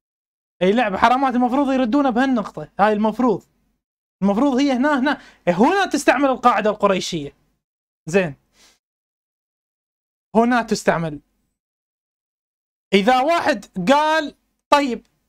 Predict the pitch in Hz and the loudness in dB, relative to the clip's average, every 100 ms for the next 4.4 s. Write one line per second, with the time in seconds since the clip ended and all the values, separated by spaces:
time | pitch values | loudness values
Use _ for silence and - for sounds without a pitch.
0 | _ _ _ _ _ _ - 247 269 262 | _ _ _ _ _ _ 0 0 2 0
1 | 233 - 240 226 247 277 262 254 262 240 | -2 0 -2 0 0 0 0 0 0 0
2 | 214 220 - 220 240 254 269 247 190 220 | 0 -2 0 0 2 2 2 -2 -2 0
3 | 226 208 196 190 175 185 170 147 - 151 | 2 0 -2 0 0 -2 -4 -6 -10 -10
4 | 151 143 139 | -6 -6 -8